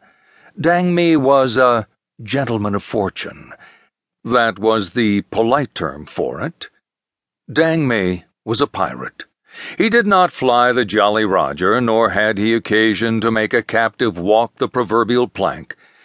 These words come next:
but he was a pirate nonetheless, one of the few still prowling Asiatic waters. The British Navy had pretty much cleansed the China coast of piracy,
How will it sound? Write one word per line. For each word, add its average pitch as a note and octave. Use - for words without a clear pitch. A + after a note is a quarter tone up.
but F#3
he F#3+
was F#3
a F#3
pirate E3+
nonetheless, D3+
one C#3
of D#3
the B2+
few D3
still B2+
prowling G#2
Asiatic G2+
waters. -
The D#3+
British G3
Navy A#2
had D#3+
pretty G#3
much E3
cleansed D#3
the A#2+
China B2
coast A2
of F#2+
piracy, D#2+